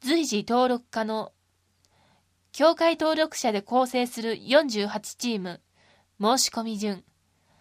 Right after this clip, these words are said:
参加費、一チーム四千三百円。当日納付してください。申し込み、所定の用紙、または大会名、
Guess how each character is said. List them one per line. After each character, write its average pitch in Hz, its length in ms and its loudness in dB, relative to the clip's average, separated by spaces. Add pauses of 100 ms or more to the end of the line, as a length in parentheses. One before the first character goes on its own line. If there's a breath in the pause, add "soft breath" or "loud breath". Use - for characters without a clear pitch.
(600)
参 311 280 2
加 330 100 2
費、 - 300 -8 (320)
一 247 240 -2
チ 302 180 -2
ー 262 80 0
ム 196 260 -4 (100)
四 262 240 6
千 330 240 0
三 226 240 -2
百 240 240 -2
円。 196 220 -4 (800)
当 294 180 6
日 294 320 -4
納 240 220 2
付 247 120 -2
し 240 80 -2
て 240 120 -8
く 220 80 -6
だ 208 120 -6
さ 208 180 -6
い。 - 120 -10 (1800)
申 269 200 4
し - 140 -2
込 254 120 -2
み、 226 280 -6 (500)
所 247 240 -2
定 339 200 6
の 349 160 4
用 330 200 4
紙、 - 360 -2 (200)
ま 214 120 4
た 247 140 4
は 208 260 2 (120)
大 277 200 4
会 285 280 0
名、 190 280 -4